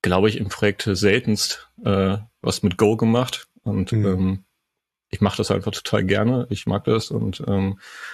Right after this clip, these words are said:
Speaker 1: habe ich halt Go mal wieder ausgekramt.
Speaker 2: Mhm.
Speaker 1: Und genau, das ist halt sehr schön. Ähm, Jan hat eben was zu, zu Wettbewerb gesagt.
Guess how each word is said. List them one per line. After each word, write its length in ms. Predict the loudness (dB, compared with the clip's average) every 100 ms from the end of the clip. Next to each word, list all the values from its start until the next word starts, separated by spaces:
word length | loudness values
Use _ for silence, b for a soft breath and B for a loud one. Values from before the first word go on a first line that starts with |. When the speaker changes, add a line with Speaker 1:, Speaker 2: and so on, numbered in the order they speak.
| B 0
Speaker 1:
habe 140 | 0
ich 100 | 2
halt 180 | 0 2
Go 160 | 2
mal 160 | 2 2
wieder 160 | 0 -2
ausgekramt. 640 | -4 -6 -6 -6 -8 -14 B B B
Speaker 2:
Mhm. 240 | 2 2 -2
Speaker 1:
Und 360 | -2 -2 -4 -16 _ _ _ _
genau, 260 | 0 2 0
das 180 | -2 -2
ist 160 | 0
halt 280 | 0 0 -6 _
sehr 220 | -2 0
schön. 380 | 2 2 0 -2 _ -20 B B B B _ 0
Ähm, 420 | 2 4 4 4
Jan 220 | 4 2
hat 140 | 0 2
eben 380 | 2 2 0 -4
was 320 | -4 0 0 -2
zu, 580 | 0 2 4 4 2 0
zu 180 | 0 2
Wettbewerb 440 | 0 0 -2 0
gesagt. 560 | 0 2 2 0 -8